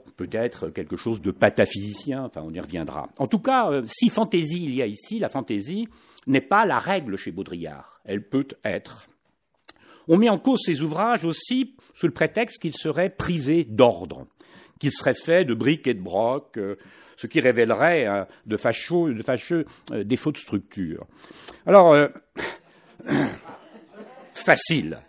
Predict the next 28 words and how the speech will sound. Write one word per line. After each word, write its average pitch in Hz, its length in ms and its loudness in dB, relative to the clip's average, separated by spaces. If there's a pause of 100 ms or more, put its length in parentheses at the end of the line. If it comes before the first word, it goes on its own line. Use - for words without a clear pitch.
(160)
<coughs> - 640 0
Et 175 140 6
donc, 202 400 8 (120)
facile. - 360 -4 (320)
Et 185 120 8
donc, 202 380 8
euh, 143 320 8 (1500)
euh, 139 480 2 (100)
cette, - 480 4
euh, 135 260 8
ce - 160 6
reproche 220 600 6
du 113 280 2
bric 131 340 2
et 110 60 2
de 104 100 -4
broc, 165 420 0 (800)
euh, 101 800 -8
ça 165 200 2
va 180 100 8
nourrir 190 280 4
d'ailleurs 151 280 4 (840)
une 139 200 2
sorte - 400 2
de, 117 340 6 (240)
de 101 140 4
mauvaise 156 440 8
habitude 131 680 0